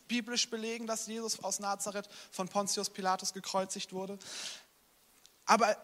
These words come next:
der komische Teil ist, dass dieser Jesus am dritten Tag, so glauben wir, auferstanden ist. Und als wäre das nicht komisch genug, behaupten wir,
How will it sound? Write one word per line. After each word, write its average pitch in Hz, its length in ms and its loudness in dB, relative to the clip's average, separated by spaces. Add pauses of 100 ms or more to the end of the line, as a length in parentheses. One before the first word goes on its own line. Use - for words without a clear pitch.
(460)
der 208 80 8
komische 269 440 4
Teil 139 280 4
ist, 165 320 0 (680)
dass 165 160 0
dieser 247 220 4
Jesus 233 400 2
am 185 120 -4
dritten 220 300 -4
Tag, 196 400 -2 (480)
so 170 140 -6
glauben 165 340 -2
wir, 165 180 -6
auferstanden 123 600 -2
ist. - 320 -6 (3000)
Und 220 140 6
als 233 180 10
wäre 302 240 10
das 277 180 10
nicht 277 220 6
komisch 269 360 2
genug, 262 300 -2 (220)
behaupten 208 560 2
wir, 175 320 -2